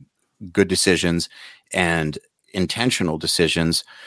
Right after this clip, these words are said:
But at least with this information, it can help guide you towards what are the types of decisions that are relevant to this process. But that,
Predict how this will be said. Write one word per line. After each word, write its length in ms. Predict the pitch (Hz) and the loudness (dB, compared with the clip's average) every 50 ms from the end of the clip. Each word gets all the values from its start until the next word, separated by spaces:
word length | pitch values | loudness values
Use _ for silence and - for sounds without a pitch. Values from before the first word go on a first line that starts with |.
| - - _ - | -20 -20 _ -12
But 440 | 92 87 80 - 104 101 98 92 - | -12 -10 -6 -2 0 2 2 2 2
at 160 | 110 110 95 | 2 2 2
least 580 | 98 101 101 110 113 117 110 - - - - 104 - | 2 4 4 4 4 4 4 4 2 2 0 -4 -8
with 340 | - 90 92 101 90 - | -4 0 2 2 2 4
this 220 | - 95 90 - - | 4 2 4 4 4
information, 760 | 95 92 - - 85 85 85 85 87 85 - - 87 80 76 - | 2 2 2 2 2 4 4 4 4 4 4 2 2 2 0 0
it 160 | - 87 - | -4 -4 -4
can 160 | - 92 85 | -2 -4 -2
help 340 | 80 90 87 85 82 85 80 | 0 2 0 0 0 -4 -6
guide 380 | - 92 85 82 85 87 85 80 | -2 0 2 2 2 2 0 0
you 220 | 82 82 76 - _ - | 0 -2 -2 -4 _ -10
towards 640 | - - 98 95 92 87 85 85 82 76 - - - _ _ _ _ - _ _ _ - | -4 0 2 4 4 4 4 2 0 -2 -4 -6 -8 _ _ _ _ -20 _ _ _ -10
what 500 | 87 87 85 87 87 90 98 95 87 - | -8 -6 -4 -2 0 0 2 2 2 2
are 120 | 98 90 | 2 2
the 140 | 82 85 78 - _ - | 2 2 -2 -4 _ -2
types 280 | - 95 87 - - | 0 0 0 0 -2
of 60 | 82 | -4
decisions 540 | 78 80 - - 82 78 85 82 80 78 - | -4 -4 -4 -2 -2 -2 -2 -2 -2 -2 -2
that 260 | - 82 78 78 73 - - | 0 2 2 0 0 -4 -6
are 300 | - 78 78 78 76 73 - | -6 -4 -2 -2 -2 -2 -4
relevant 680 | 82 85 90 92 92 92 90 90 85 87 80 76 - - | -2 0 2 4 4 4 4 2 2 0 -2 -2 -4 -4
to 440 | - - 90 82 82 82 78 78 - _ - - - - - - _ - | -2 2 2 2 4 2 0 -2 -4 _ -18 -20 -20 -20 -20 -14 _ -2
this 140 | 87 82 - | -2 -2 -2
process. 580 | - - 95 95 95 92 90 - 90 80 - | -2 0 2 2 2 2 2 2 0 0 0
But 200 | - - 98 - | 0 -2 -2 0
that, 200 | - 113 113 - | 2 0 0 0